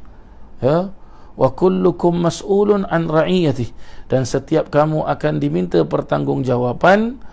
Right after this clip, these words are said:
atas kepimpinan kamu. Ha, tu dia, para jemaah sekalian.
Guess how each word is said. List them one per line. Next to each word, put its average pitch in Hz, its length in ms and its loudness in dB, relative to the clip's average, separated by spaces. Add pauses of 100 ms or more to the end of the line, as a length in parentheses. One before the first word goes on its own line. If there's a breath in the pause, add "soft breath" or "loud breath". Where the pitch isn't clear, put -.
(280 soft breath)
atas 120 400 -2
kepimpinan 117 800 -4
kamu. 107 320 -4 (720)
Ha, 120 400 -2
tu 113 160 -6
dia, 120 160 -2
para 117 240 -2
jemaah 117 240 -6
sekalian. 110 320 -6